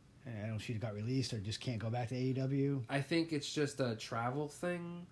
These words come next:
Speaker 2: right
Speaker 1: I mean,
Speaker 2: now.
Speaker 1: she's, she's,
Speaker 2: Why she
Speaker 1: she's
Speaker 2: hasn't been
Speaker 1: here
Speaker 2: around.
Speaker 1: or whatever. And also, uh,
Speaker 2: Yeah, but she's
Speaker 1: Okan.
Speaker 2: not from, she actually lives in Japan, though. I think B Priestley actually lives in Japan.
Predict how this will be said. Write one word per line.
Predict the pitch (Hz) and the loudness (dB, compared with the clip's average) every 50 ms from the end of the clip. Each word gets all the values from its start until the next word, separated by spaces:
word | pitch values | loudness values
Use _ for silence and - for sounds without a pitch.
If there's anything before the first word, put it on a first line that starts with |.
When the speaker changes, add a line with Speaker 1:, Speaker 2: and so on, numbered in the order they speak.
| - - - - - | -18 -20 -18 -10 -4
Speaker 2:
right | 151 160 165 | -2 -2 -2
Speaker 1:
I | |
mean, | 143 170 | 0 -2
Speaker 2:
now. | 160 160 165 165 165 165 170 175 170 170 - - - - - | -2 0 2 2 2 2 2 0 -2 -4 -8 -12 -18 -12 -6
Speaker 1:
she's, | - 123 110 | -4 -4 -2
she's, | - - 156 | 2 4 6
Speaker 2:
Why | 156 160 165 | 8 8 6
she | 151 - - | 6 2 2
Speaker 1:
she's | 175 165 | 4 4
Speaker 2:
hasn't | 165 165 170 165 160 | 4 4 2 0 2
been | 156 170 - | 4 6 6
Speaker 1:
here | 180 - | 6 6
Speaker 2:
around. | 165 160 160 160 160 165 170 170 170 165 - | 4 4 2 2 0 0 0 -2 -4 -6 -4
Speaker 1:
or | 127 131 135 135 | -2 0 2 2
whatever. | 135 127 127 120 123 | 2 2 2 2 2
And | 127 117 117 127 110 110 131 | 2 0 0 -2 0 0 0
also, | 135 - - 147 135 135 | 2 2 2 2 2 2
uh, | 117 117 113 110 107 - | 2 0 0 0 0 2
Speaker 2:
Yeah, | - 170 170 | 4 4 4
but | 165 170 - | 4 4 4
she's | 143 151 - 175 | 6 4 6 6
Speaker 1:
Okan. | 135 | 4
Speaker 2:
not | - 190 190 190 185 - - | 6 6 6 6 4 2 0
from, | - - - - - - 151 147 147 143 143 | -6 -10 -10 -6 -2 2 4 4 4 4 2
she | 135 - - 151 147 | 0 -2 0 0 2
actually | 151 160 - - 175 165 151 | 2 0 0 -2 -2 -2 0
lives | 127 120 127 131 139 139 135 123 - - | 0 0 2 4 4 4 4 0 -4 -6
in | - 131 131 127 123 120 117 | -4 -4 -2 -2 -2 -4 -4
Japan, | 113 123 113 - - 127 123 123 120 117 | -4 -4 -6 -4 -4 -4 -4 -2 -2 -2
though. | 117 110 110 | -4 -4 -4
I | 113 | -6
think | - - 135 131 120 - - | -4 -4 -4 -4 -4 -4 -4
B | 131 127 127 | -2 -2 -2
Priestley | 123 - - 135 127 123 - - 131 120 113 | -4 -6 -6 -4 -4 -4 -4 -4 -4 -4 -4
actually | 117 120 117 - 127 113 107 113 | -4 -4 -4 -4 -6 -6 -6 -4
lives | 117 120 120 110 117 | -4 -4 -4 -4 -4
in | 113 110 110 | -6 -6 -6
Japan. | 107 110 104 - - 104 | -6 -6 -8 -8 -8 -10